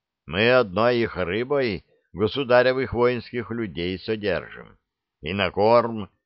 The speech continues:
и на продажу для выплаты жалования, и на хлебный оклад хватает. Свей-то на работу шибко лютый, так что нам сие ещё и выгодно.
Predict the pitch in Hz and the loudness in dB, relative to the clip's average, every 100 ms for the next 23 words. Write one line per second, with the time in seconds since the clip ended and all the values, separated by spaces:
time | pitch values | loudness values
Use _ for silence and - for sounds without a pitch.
0 | - 92 104 92 104 90 98 101 98 117 | -8 -2 -2 0 0 4 4 4 2 -4
1 | 110 110 113 104 113 113 95 110 110 107 | -2 -2 -2 -2 -6 -4 0 2 2 0
2 | 107 107 92 85 82 - 85 87 80 80 | -2 -4 -4 -4 -8 -6 -6 -6 -6 -8
3 | 78 92 117 - 123 113 120 120 117 _ | -2 0 0 -2 -4 0 2 0 -2 _
4 | _ _ _ _ _ _ _ - 160 180 | _ _ _ _ _ _ _ -4 0 2
5 | 151 120 98 98 104 120 117 87 - 69 | 2 0 -4 -2 0 0 0 -4 -4 -6
6 | - 151 _ 135 139 127 165 170 117 78 | -4 -4 _ -2 0 0 -4 -4 -6 -6
7 | 69 _ _ _ _ _ _ _ 107 117 | -10 _ _ _ _ _ _ _ 4 4
8 | - - 107 104 - _ _ 85 101 113 | 2 2 4 4 -2 _ _ -4 2 2
9 | 113 101 101 95 104 107 101 - 110 113 | 2 -6 -10 -4 2 2 0 -6 -6 -6
10 | 107 147 143 73 65 - 50 | -4 -2 -2 -4 -8 -12 -20